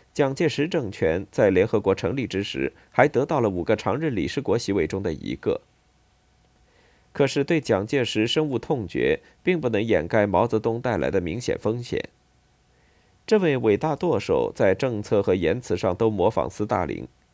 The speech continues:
宣布社会主义农业是最终目标，保持中立只是一个幌子，第三条道路是一种幻想。一些人希望毛泽东变成中国的铁托，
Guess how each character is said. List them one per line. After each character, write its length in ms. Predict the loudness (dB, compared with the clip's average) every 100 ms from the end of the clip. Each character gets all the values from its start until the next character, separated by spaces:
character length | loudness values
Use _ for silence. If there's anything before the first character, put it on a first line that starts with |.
| _ _ _
宣 260 | 2 2 4
布 220 | 2 2
社 140 | 2
会 120 | 0 0
主 140 | 0
义 100 | -2
农 260 | -2 -4 -2
业 240 | 0 0 -2
是 240 | -2 -2
最 220 | 0 -2
终 160 | -2 -6
目 160 | -6
标， 280 | -4 -4 -4 -8 _ _ _ _ _ _
保 160 | 4 4
持 180 | 2 -2
中 240 | -2 -2
立 200 | -2 0
只 160 | 0 -2
是 100 | -2
一 100 | -4
个 120 | -6
幌 260 | -2 -4 -4
子， 220 | -8 -6 -6 _ _ _ _ _ _ -4
第 140 | -2
三 200 | 0 0
条 220 | 0 0
道 220 | 2 0 0
路 200 | -2 -4
是 160 | -4
一 80 | -4
种 200 | -2 -4
幻 280 | -2 -4 -2
想。 220 | -6 -8 _ _ _ _ _ _ _ _ _ _ _ _ _ -4
一 140 | -2
些 220 | 0 2 2
人 260 | 2 2
希 140 | 0 0
望 180 | 2
毛 160 | 2 2
泽 140 | 2
东 180 | 0 0
变 160 | 0 0
成 160 | -2
中 160 | -2 -4
国 160 | -2 0
的 80 |
铁 260 | -2 -2 -6
托， 360 | -2 2 2